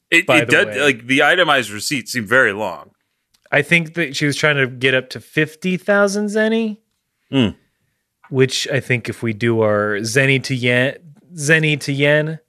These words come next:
Speaker 2: comparison, it was about five hundo U S D. <sighs> Tien's mom died. So,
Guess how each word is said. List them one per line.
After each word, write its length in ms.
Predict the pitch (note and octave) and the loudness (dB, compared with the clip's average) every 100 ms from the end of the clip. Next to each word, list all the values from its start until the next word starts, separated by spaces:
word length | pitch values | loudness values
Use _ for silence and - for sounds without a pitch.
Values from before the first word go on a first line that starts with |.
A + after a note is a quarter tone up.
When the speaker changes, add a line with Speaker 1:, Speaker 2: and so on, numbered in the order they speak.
| - | -8
Speaker 2:
comparison, 680 | D#3+ F3 E3 E3 - E3 E3+ | -2 2 2 2 -2 -4 -4
it 40 | |
was 100 | E3 | -4
about 240 | D#3+ E3+ | 0 0
five 300 | - F#3 F#3 | 2 2 4
hundo 440 | F#3 F#3+ F#3 F#3 F#3 F#3+ | 2 2 4 4 0 0
U 120 | G3 | 4
S 140 | G3 F#3+ | 4 2
D. 460 | G3 A3 A3+ G#3+ _ _ _ | -2 -2 -2 -8 _ _ _
<sighs> 560 | - - - - - _ | -14 -12 -12 -14 -20 _
Tien's 340 | - F3 F#3+ | 0 2 2
mom 300 | F3 F3+ F3+ | 2 2 2
died. 400 | C#3 A2+ F#2+ F#2 - | 0 0 -2 -8 -6
So, 440 | - F3+ E3+ C#3 | 0 0 -2 -8